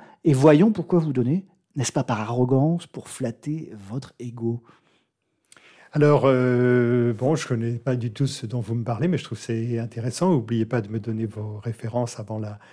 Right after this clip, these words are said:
Speaker 2: avant, à, à la fin de, de cette émission. Euh, il y a, il y a deux choses. Euh, de temps en temps, en effet, euh, le fait de donner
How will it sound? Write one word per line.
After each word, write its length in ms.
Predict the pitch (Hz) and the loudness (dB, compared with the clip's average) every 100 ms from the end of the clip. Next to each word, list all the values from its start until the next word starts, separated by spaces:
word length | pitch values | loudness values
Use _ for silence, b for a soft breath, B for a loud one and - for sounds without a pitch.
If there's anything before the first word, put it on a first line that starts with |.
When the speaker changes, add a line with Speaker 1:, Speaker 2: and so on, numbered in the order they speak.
| b b b | b b b
Speaker 2:
avant, 380 | 123 110 120 120 | -14 -8 -6 -4
à, 60 | 120 | -4
à 420 | 120 123 127 123 | -4 -6 -8 -6
la 100 | 120 | -6
fin 220 | - 123 | -2 -4
de, 440 | 113 113 123 139 143 | -2 -4 -4 -6 -8
de 120 | 117 | -10
cette 260 | - 113 | -8 -6
émission. 460 | 117 117 - 180 202 - B B B B B | -4 -6 -4 -4 -4 -8 B B B B B
Euh, 560 | 135 135 131 135 135 131 147 156 151 151 _ _ _ - | 4 6 4 2 -2 -6 -12 -18 -20 -20 _ _ _ -10
il 120 | 165 135 | -2 0
y 60 | |
a, 60 | 165 | 2
il 80 | 147 | 4
y 60 | |
a 80 | 165 | 2
deux 200 | 131 180 | 4 4
choses. 500 | - 131 117 110 107 b b - | 4 0 0 -4 -10 b b -4
Euh, 600 | 127 120 120 110 135 220 | 0 2 0 -2 -6 -10
de 240 | 170 110 190 | 0 6 6
temps 280 | 190 190 175 | 8 4 4
en 100 | 165 | 0
temps, 440 | 165 151 170 208 | 2 0 0 -2
en 140 | 143 123 | -4 -4
effet, 540 | 120 - 185 208 208 | -4 2 4 4 0
euh, 360 | 156 120 117 117 | -4 -4 -4 -6
le 160 | 123 117 | -6 -8
fait 360 | - 156 151 | 2 2 2
de 180 | 127 120 | -6 -4
donner 520 | 117 117 123 160 175 | -4 -2 -2 0 -2